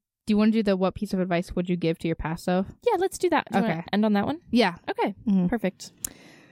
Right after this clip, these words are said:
Speaker 1: What
Speaker 2: Okay.
Speaker 1: piece of advice would you give to your past self before we started the season?
Speaker 2: I would say don't be shy to, like, e-,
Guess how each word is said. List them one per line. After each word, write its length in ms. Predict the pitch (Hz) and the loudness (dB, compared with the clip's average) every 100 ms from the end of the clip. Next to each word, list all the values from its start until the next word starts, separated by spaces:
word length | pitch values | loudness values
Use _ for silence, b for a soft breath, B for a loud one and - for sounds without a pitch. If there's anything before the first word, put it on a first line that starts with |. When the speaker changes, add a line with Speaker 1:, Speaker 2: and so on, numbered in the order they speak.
| B B B _ | B B B _
Speaker 1:
What 220 | 240 262 | 2 2
Speaker 2:
Okay. 100 | 277 | 2
Speaker 1:
piece 300 | 269 - - - | 2 0 -8 -2
of 120 | 220 | 2
advice 420 | 214 202 196 196 220 | 2 2 2 2 2
would 140 | 196 | 2
you 80 | 196 | 2
give 200 | 196 185 | 0 0
to 100 | 220 | 0
your 100 | 185 | 0
past 320 | - 175 170 | 0 -2 0
self 220 | 180 175 | 0 0
before 320 | 190 - 185 175 | -2 0 2 2
we 120 | 180 | 0
started 380 | - 170 165 175 | 0 0 0 -2
the 60 | |
season? 640 | - 180 110 190 - - - - | -4 -4 -2 -4 -6 -10 -18 -6
Speaker 2:
I 140 | 247 | -4
would 160 | 302 427 | -2 -4
say 640 | - 247 226 220 220 220 226 _ _ _ - | -4 0 2 4 2 2 -2 _ _ _ -4
don't 240 | 302 330 349 | 0 0 0
be 140 | 359 | 0
shy 360 | 330 254 220 214 | 2 2 4 2
to, 360 | - 226 220 202 | 2 2 4 4
like, 160 | 196 | 2
e-, 80 | 185 | -2